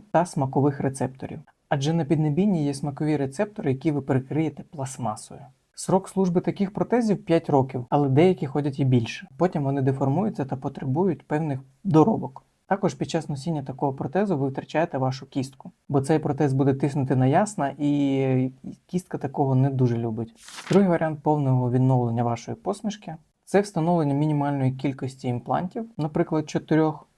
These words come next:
Гадаю, ви всі чули про технологію "все на чотири" або на шість.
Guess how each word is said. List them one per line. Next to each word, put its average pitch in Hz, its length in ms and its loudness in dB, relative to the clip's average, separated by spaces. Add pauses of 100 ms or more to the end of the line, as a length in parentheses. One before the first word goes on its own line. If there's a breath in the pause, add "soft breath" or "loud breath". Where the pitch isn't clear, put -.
(100)
Гадаю, 156 400 6
ви 151 120 4
всі 147 300 -2
чули 170 360 2
про 139 160 -4
технологію 139 560 2
"все 139 240 0
на 127 120 2
чотири" 165 380 2
або 131 240 4
на 123 140 -2
шість. - 360 -10